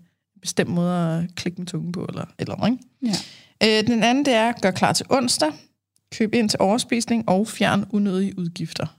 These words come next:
Speaker 1: Altså, øh, den onsdag, hvor du skulle være alene med dine unger, øh, uden Laurits. Og vi fandt ud af sidst, der var den, øh, overspisning, der havde været, det var, fordi du var alene, og dermed ikke havde noget sikkerhedsnet.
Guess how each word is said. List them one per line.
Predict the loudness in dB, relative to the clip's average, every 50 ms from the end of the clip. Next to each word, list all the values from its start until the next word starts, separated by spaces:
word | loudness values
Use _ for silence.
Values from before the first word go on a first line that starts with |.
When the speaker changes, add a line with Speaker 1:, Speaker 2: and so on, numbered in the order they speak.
| _ _ _ _ _ _ _ _
Speaker 1:
Altså, | 0 0 0 0 -2 0 0 -2 -2 -2 0
øh, | 0 0 0 0
den | 0 0 0 2 0
onsdag, | 0 0 0 0 -2 0
hvor | 0 0 -2
du | -2
skulle | -6 -8 -10 -4 -2
være | 0 0 0 0 -2
alene | -2 0 0 0 2 2 2 0 -2 -4 -8 _ _ _ _ _ _ _ _ _ _
med | -4 0 2 2 4 2 2 0 -2 -8 _ _
dine | -8 -8 -2 0
unger, | 0 2 2 0 -2 -4 -8 _ _ _ _ _ _ _ _ _ _ _ _ _ _ 0
øh, | 2 2 2
uden | 2 2 2 2
Laurits. | 2 2 2 2 0 0 -2 -4 -4 -6 -10 _ _ _ _ _ _ _ _ 0
Og | 2 2
vi | 2 0
fandt | 2 2 2 2 4
ud | 4
af | 2 2 2
sidst, | 0 0 0 0 0 0 -2 -2 -4 -8 -10 -12 _ _ _ _
der | 0 0
var | 2 4 4 4 4 4 2 2
den, | 0 0 0 0 -2 -2 0 0
øh, | 0 0 0 -2 0
overspisning, | 0 0 0 0 -2 -4 -6 -4 -2
der | -2
havde | 0 0 0 0
været, | 0 2 2 0 -2 -6 _ _
det | 0 2 2
var, | 2 2 2 0 -4 -12 _ _ _ _ _ _
fordi | _ 0 2 2 0 0
du | 0 -4 -4 -2
var | 0 0 0 -2 -6 _ _ _ _ _ _
alene, | -6 -4 -4 -4 -4 -4 -4 -4 -6 -6 _ _ _ _ _ _ _
og | -2 2 2
dermed | 4 4 4 2 0
ikke | 0 -2 -2
havde | -2 -2
noget | -2 0
sikkerhedsnet. | 0 0 0 0 0 -2 -4 -6 -6